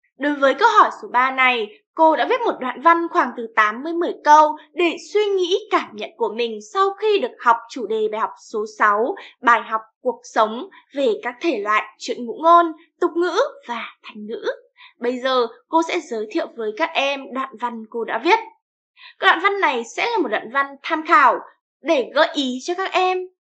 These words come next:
có thể tự viết được đoạn văn của mình. Bây giờ các em hãy theo dõi và lắng nghe đoạn văn này nhé.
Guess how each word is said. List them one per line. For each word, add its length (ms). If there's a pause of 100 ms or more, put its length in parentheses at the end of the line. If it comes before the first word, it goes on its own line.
(260)
có 200
thể 320 (140)
tự 120 (140)
viết 180
được 160 (100)
đoạn 160 (140)
văn 280
của 100
mình. 220 (560)
Bây 140
giờ 260 (200)
các 80
em 260
hãy 220
theo 200
dõi 380
và 80
lắng 260
nghe 280
đoạn 220
văn 160
này 180
nhé. 200